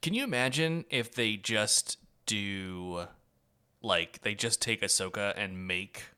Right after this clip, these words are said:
the, the Thrawn trilogy, Heir to the Empire, but, like, with Ahsoka instead of Luke? It could work.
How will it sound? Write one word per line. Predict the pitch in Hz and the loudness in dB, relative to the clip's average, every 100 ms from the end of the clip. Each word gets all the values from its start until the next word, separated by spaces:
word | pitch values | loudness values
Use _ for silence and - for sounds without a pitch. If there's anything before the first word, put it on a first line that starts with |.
| _ - | _ -8
the, | 98 82 _ | -8 -8 _
the | - | -8
Thrawn | 95 107 90 92 | -4 -2 -2 -2
trilogy, | 117 107 110 117 123 123 | -2 -2 -2 -2 -4 -2
Heir | - 110 | 2 4
to | 110 | 4
the | 104 | 0
Empire, | 107 117 110 117 123 - _ _ - | 0 2 2 2 0 -8 _ _ -4
but, | 123 | 0
like, | 107 98 90 - - _ _ _ _ _ _ _ _ _ | 4 4 2 -6 -20 _ _ _ _ _ _ _ _ _
with | 117 107 | -4 -2
Ahsoka | 107 104 101 95 117 | 0 2 2 0 -4
instead | 117 - 117 | -2 -2 0
of | 117 | 0
Luke? | 120 156 - _ _ - | 0 -2 -6 _ _ -6
It | 156 | -4
could | 247 262 | -2 -2
work. | 175 226 - | 0 -2 -4